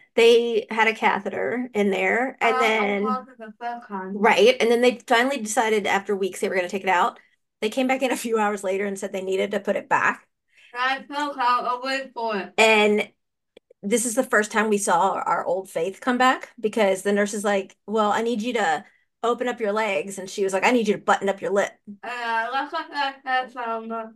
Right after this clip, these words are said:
Speaker 2: word.
Speaker 1: Oh, yeah, you had some words. You had some words.
Speaker 2: Uh, that's what I said in the hospital. I had the most words I would in one whole day.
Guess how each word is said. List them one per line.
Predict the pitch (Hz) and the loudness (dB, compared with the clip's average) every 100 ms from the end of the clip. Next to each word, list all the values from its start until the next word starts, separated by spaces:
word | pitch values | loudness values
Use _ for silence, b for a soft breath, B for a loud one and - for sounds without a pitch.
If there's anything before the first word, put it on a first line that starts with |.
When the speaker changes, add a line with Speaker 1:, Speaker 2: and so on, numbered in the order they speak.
| _ | _
Speaker 2:
word. | 180 202 220 202 190 202 208 | -6 -2 -2 -2 -6 0 4
Speaker 1:
Oh, | |
yeah, | 285 - | 6 6
you | 277 | 6
had | 349 - | 2 0
some | 170 175 | -2 0
words. | 180 80 - - - _ _ _ _ - | 0 -2 -4 -8 -10 _ _ _ _ -2
You | 208 | 2
had | 214 208 | 2 0
some | 190 | 0
words. | 180 - - 349 359 _ - | 0 0 -2 -6 -8 _ -4
Speaker 2:
Uh, | 254 285 277 277 269 | 2 4 4 2 0
that's | 269 294 | -4 -2
what | 320 294 | -2 -2
I | |
said | 277 262 | -2 -2
in | 254 | -2
the | 247 | -2
hospital. | 254 262 254 262 - 311 339 370 - - | -2 0 0 0 -2 2 2 0 -6 -4
I | 262 311 311 302 - - | 0 2 0 -4 -14 -10
had | 294 277 269 262 | -4 -2 -2 -2
the | 254 247 247 | -6 -8 -6
most | 277 302 - | -4 -4 -4
words | 262 262 262 | -4 -2 0
I | 233 226 | 0 -2
would | 226 233 214 | -6 -6 -8
in | 226 214 | -8 -6
one | 220 226 220 | -4 -4 -6
whole | 208 214 202 | -8 -8 -8
day. | 214 190 196 | -8 -8 -10